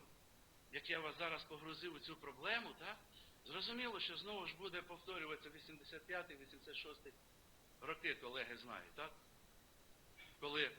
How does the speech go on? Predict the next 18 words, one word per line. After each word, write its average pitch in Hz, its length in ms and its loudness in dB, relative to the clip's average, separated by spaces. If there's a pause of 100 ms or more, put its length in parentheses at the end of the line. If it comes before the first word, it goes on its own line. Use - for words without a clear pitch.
(500)
на 135 280 10
уроках 160 480 2
інформатики 170 840 6 (160)
були 143 220 2
труди, 139 520 0 (580)
малювання 139 760 0 (340)
і 123 60 -10
так 120 260 -6
далі, 151 320 4
тому 120 180 -6
що 113 180 8 (580)
начебто 165 420 6
щось 196 220 8
треба 233 380 12
робити, 131 340 2 (460)
але 135 220 0
змоги 180 420 2
що? 147 300 6